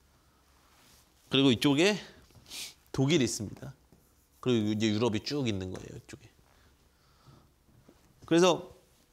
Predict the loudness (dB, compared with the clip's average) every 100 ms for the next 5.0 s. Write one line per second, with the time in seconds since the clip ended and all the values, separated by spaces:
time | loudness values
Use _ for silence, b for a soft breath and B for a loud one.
0 | _ _ -2 0 -2 -10 -12 -6 -4 -4
1 | -4 -2 -4 -2 0 0 -2 0 2 0
2 | -2 -2 -2 -2 -6 -6 -4 -6 -8 -16
3 | b b b b b b _ _ -20 -20
4 | _ -2 0 2 2 2 0 -2 -4 -10